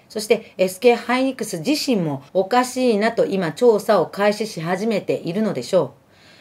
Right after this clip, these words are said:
う。エスケーハイニックスはファーウェイと取引した事実はなく、アメリカの輸出規制を徹底的に守っていく姿勢だし、今は何があったのか独自に経緯を調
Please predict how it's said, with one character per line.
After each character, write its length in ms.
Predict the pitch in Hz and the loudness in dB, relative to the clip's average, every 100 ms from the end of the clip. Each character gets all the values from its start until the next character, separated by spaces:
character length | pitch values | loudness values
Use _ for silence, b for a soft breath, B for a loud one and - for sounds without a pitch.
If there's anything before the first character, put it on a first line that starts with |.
| b b | b b
う。 60 | |
エ 20 | |
ス 100 | 196 | -2
ケ 120 | 285 277 | 4 4
ー 20 | |
ハ 160 | 277 | 4
イ 60 | 277 | 2
ニ 120 | 240 | 0
ッ 40 | 208 | -4
ク 80 | |
ス 120 | - 175 | -4 -2
は 240 | 196 254 B B - | -2 -6 B B -2
フ 40 | |
ァ 180 | 262 254 | 2 4
ー 20 | |
ウ 20 | |
ェ 160 | 202 165 | 6 4
イ 60 | 160 | 4
と 180 | 180 | 2
取 340 | 180 175 214 233 - | 4 0 0 -4 -8
引 100 | 156 | -8
し 80 | - | -6
た 160 | 147 | -6
事 100 | 170 | -4
実 260 | 190 151 151 | -8 -6 -4
は 140 | 143 | -2
な 140 | 147 160 | -4 -6
く、 340 | - 143 123 b b b b | -6 -6 -6 b b b b
ア 120 | 180 214 | -4 0
メ 140 | 254 | 2
リ 160 | 254 247 | 0 2
カ 160 | 240 | 2
の 260 | 247 254 - | 2 -2 -4
輸 140 | 165 | -8
出 220 | 185 - - | -8 -10 -16
規 80 | |
制 240 | - 196 160 | -2 2 2
を 140 | 170 | 0
徹 160 | 170 175 | 0 -4
底 300 | - 208 208 | 2 2 4
的 260 | 202 196 | 0 -2
に 200 | 202 214 165 | -2 -2 -4
守 200 | 180 214 | -2 -4
っ 40 | |
て 220 | 214 160 | -2 -2
い 60 | 151 | -2
く 100 | 143 | -6
姿 220 | - - | -12 0
勢 160 | 160 156 | 2 2
だ 100 | 156 | -2
し、 320 | 180 156 135 B B B B - | -4 -6 -8 B B B B -2
今 300 | 254 208 190 | 0 0 0
は 300 | 208 202 - | 0 -2 -4
何 260 | 214 233 | -4 -2
が 140 | 175 165 | -2 -2
あ 60 | |
っ 60 | 180 | -4
た 140 | 160 | -6
の 120 | 143 135 | -4 -4
か 300 | 160 160 147 | -4 -4 -2
独 260 | 180 180 214 | -4 -2 -4
自 220 | 185 202 | -2 -2
に 300 | 226 214 - | -2 -4 -6
経 220 | 220 202 | -2 -2
緯 100 | 170 | 0
を 80 | 175 | -4
調 140 | 165 | -2